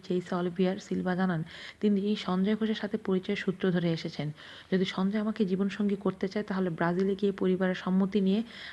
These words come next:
আবার এখানে এসে বিবাহ বন্ধনে আবদ্ধ হব। বাংলাদেশকে খুব ভালোবাসেন" বলেও জানান তিনি।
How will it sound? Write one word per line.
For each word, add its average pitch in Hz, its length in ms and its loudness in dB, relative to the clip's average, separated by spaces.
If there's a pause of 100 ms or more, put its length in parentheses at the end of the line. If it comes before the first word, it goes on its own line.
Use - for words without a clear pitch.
আবার 196 240 4
এখানে 190 240 0
এসে 202 160 -4
বিবাহ 180 320 0
বন্ধনে 180 380 2
আবদ্ধ 170 400 0
হব। 156 320 -2 (540)
বাংলাদেশকে 190 480 -2
খুব 190 220 -2
ভালোবাসেন" 185 500 0
বলেও 180 220 2
জানান 170 300 2
তিনি। 165 300 0